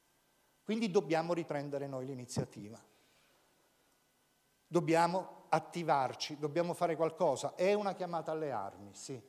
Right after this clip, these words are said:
è una chiamata alle armi per tutti noi. Soprattutto per voi,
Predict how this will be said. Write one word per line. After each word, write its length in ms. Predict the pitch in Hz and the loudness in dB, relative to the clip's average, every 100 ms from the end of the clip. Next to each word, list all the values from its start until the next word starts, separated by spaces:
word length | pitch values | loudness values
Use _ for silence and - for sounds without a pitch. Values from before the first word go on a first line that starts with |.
| _ _ _ | _ _ _
è 160 | 139 | -6
una 180 | 160 160 | -6 -8
chiamata 360 | 156 147 143 147 | -8 -8 -8 -6
alle 160 | 147 | -6
armi 280 | 120 120 131 | -6 -8 -12
per 180 | - 123 | -14 -14
tutti 340 | - 156 151 | -14 -12 -14
noi. 280 | 110 90 82 _ _ _ _ _ _ _ _ _ _ _ _ _ _ _ _ | -14 -14 -18 _ _ _ _ _ _ _ _ _ _ _ _ _ _ _ _
Soprattutto 640 | - 190 185 180 269 - | -6 -2 -2 -2 -2 -2
per 180 | 165 156 | -2 -2
voi, 400 | 170 214 156 123 | 4 4 4 0